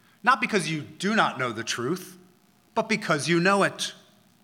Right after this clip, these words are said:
and because no lie is of the truth."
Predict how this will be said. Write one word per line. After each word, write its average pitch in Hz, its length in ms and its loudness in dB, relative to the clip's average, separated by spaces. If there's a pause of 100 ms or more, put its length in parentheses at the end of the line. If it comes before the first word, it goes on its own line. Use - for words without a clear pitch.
(140)
and 139 80 -14
because 143 260 -8
no 175 220 0
lie 120 600 -2 (400)
is 143 160 0
of 113 180 0
the 127 80 0
truth." - 580 -4